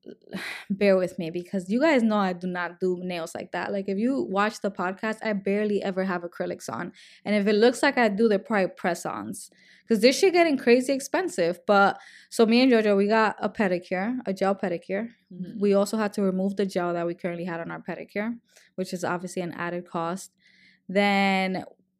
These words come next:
Speaker 1: we both got, um, like, we wanted to do, like, matching nails. So if you follow us on social media, we have, like, the same colors. But I got acrylics with gel, and Jojo just got gel. But, like,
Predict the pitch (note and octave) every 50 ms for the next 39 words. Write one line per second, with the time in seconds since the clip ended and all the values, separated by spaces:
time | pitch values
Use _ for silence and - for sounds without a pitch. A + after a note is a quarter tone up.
0 | _ _ - G3+ G3+ F#3+ - G3+ G#3 A3 A#3 A#3 - - G3+ F#3+ F#3+ F#3 F#3 F3+
1 | F3+ F3 E3+ - - _ _ _ - G3 F#3+ F#3 F3 E3 D3+ C3+ A2 A#2 E3 F#3
2 | - _ _ _ _ _ _ _ _ _ _ _ _ _ _ _ _ _ _ _
3 | _ _ _ _ _ _ _ _ _ _ _ _ - - _ - A3 A3 F#3+ G3+
4 | A3+ A3 A#3 A#3+ B3 B3 B3 A3+ A3 A3 G#3 G3 F#3+ F#3+ F#3+ F3 F3+ F#3+ - G3+
5 | F#3 F3+ F3+ F3+ F#3 G3+ G3 - F#3+ F3+ F#3 F#3+ F#3+ - F3+ F#3 F#3 F#3 F#3+ F#3+
6 | F#3 - F#3 F3+ F#3 - F#3+ F#3+ F#3 - F#3 F3+ F3+ F3+ F3 F#3+ F#3+ F#3 F3+ F3+
7 | F#3 G3 F#3+ F#3 F#3 F3+ F#3 F#3+ F#3+ - F#3 F#3 F3+ - - F3+ F3+ F3+ F#3+ G3+
8 | G3+ A#3 A#3 - _ - - - - - _ _ F#3+ F#3+ G3 F#3+ F#3 F#3 G#3 G3+
9 | G3 F#3+ F#3 - - G3 G3 G3 - - C4+ C#4+ D4 B3+ G#3+ A3 A3 A3+ - -
10 | - - - _ _ _ _ - G3+ G3 G3 G3 G3 - - - F#3+ - G3+ F#3+
11 | F3+ F3 F3+ F#3+ A3 B3 C4+ C4 B3+ - - G3 G3 G3 G3 F3 F3 F3 - G3
12 | F#3 F#3 G3 G3 F#3+ F#3 F#3+ F#3 - - F#3 E3+ - G3 - - G#3 F#3 D3 G2+
13 | A2+ F3+ G3 G3 G3 - G#3+ G3 F#3 F#3 F3+ F3+